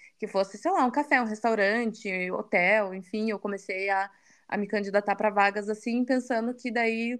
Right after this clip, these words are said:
logo em seguida, eu ia começar pouco a pouco a entender o mercado daqui e conseguir uma vaga de estágio, que eles têm aqui o estágio que é meio período e o estágio que é tempo integral. E eu tava querendo um estágio de meio período.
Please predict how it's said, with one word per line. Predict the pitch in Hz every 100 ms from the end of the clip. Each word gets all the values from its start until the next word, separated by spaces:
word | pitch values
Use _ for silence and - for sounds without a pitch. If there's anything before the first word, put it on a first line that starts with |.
| -
logo | 220 214 233
em |
seguida, | 226 247 208 214 220
eu |
ia | 233
começar | 233 233 240 233 220
pouco | 220 233
a |
pouco | 226 226 233
a |
entender | 226 240 220 220
o |
mercado | 233 214 214 190 196
daqui | 220 233 - 226 320 _ _ _ _ _ _ _ _ _
e | 226 226 226 233 240 233 233 -
conseguir | 254 240 240
uma | 247 233
vaga | 233 240
de | 240
estágio, | - 247 226 226 214
que | 208
eles | 226 233
têm | 254 254
aqui | 254 254 247
o |
estágio | 233 233 220 220 220
que |
é | 220 214 214
meio | 202 220 226
período | 220 214 277 285 277
e | 262
o |
estágio | 262 247 233 233
que | 233
é | 220 220 226 226
tempo | - 220
integral. | 226 247 240 175 180 _ _ _ _ _ _ _ _ _ _
E | 190
eu | 190
tava | 202 202
querendo | 208 190 190
um | 202
estágio | 202 196 185 202 202
de | 196 214
meio | 208 208
período. | 208 254 196 165